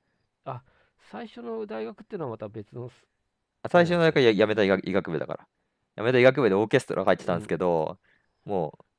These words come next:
Speaker 2: う、
Speaker 1: うん。
Speaker 2: もうく-、クソだったね。クソっすね、もうなんかもう。全然もう。
Speaker 1: <laughs> 結構音楽、音楽関係なんだね。
Speaker 2: いや、音楽関係。私レベルめちゃくちゃ低くて、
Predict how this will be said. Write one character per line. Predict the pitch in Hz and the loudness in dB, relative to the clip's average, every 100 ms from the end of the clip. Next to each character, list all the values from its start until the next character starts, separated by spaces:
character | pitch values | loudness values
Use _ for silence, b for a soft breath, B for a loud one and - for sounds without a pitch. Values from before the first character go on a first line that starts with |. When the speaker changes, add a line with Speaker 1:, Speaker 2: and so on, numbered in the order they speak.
| _ | _
Speaker 2:
う、 | 131 | -14
Speaker 1:
う | 110 | -12
ん。 | |
Speaker 2:
も | 92 | -10
う | 90 _ | -12 _
く-、 | - _ | -20 _
ク | - | -18
ソ | - 127 | -4 -2
だ | |
っ | 85 | -2
た | - | -6
ね。 | 73 - | -10 -10
ク | - | -8
ソ | 123 | -8
っ | |
す | - 82 | -6 -10
ね、 | 78 | -8
も | 82 | -8
う | |
な | 85 | -12
ん | 85 | -10
か | 80 | -12
も | 82 - | -12 -18
う。 | B B B B | B B B B
全 | 107 123 123 | -6 -6 0
然 | 123 123 | 0 2
も | 113 85 - | 0 -2 -4
う。 | |
Speaker 1:
<laughs> | |
結 | - 403 | -14 -14
構 | - 107 | -14 -14
音 | 147 208 | -14 -12
楽、 | 214 214 202 156 | -14 -14 -18 -14
音 | 147 208 | -16 -16
楽 | 247 233 _ | -20 -20 _
関 | 233 | -20
係 | 180 113 | -18 -18
な | |
ん | 92 | -4
だ | |
ね。 | 101 | 4
Speaker 2:
い | |
や、 | 147 | 6
音 | |
楽 | 185 120 | 8 8
関 | 110 | 8
係。 | 95 | 8
私 | 95 127 175 | 6 4 4
レ | 123 | 6
ベ | 139 | 6
ル | 175 | 6
め | 139 | 2
ち | 135 156 | 0 -4
ゃ | |
く | - | 0
ち | |
ゃ | 151 | -2
低 | - | -2
く | 143 | -12
て、 | - 95 87 78 - | 2 4 6 2 -2